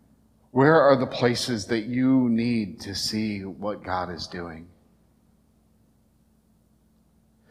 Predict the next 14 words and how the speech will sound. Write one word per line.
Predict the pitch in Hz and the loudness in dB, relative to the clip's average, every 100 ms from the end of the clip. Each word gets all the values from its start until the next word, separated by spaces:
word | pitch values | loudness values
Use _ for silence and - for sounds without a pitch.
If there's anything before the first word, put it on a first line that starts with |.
| - - | -20 -20
Sometimes | - - 147 160 160 160 127 | -6 2 2 2 0 -2 0
we | 139 | 2
don't | 135 131 | 2 0
see | - 135 | 2 2
because | 127 131 117 | 2 -2 -6
of | 107 | -6
pain | - 131 127 | -4 0 2
and | 123 | 0
hurt. | 113 127 127 - | 0 0 -2 0
Sometimes | 151 151 147 143 127 | 0 2 4 4 2
because | 135 127 127 | 0 2 2
life | 123 123 143 | 6 6 4
is | 131 113 | -2 0
moving | 135 139 131 | 0 2 0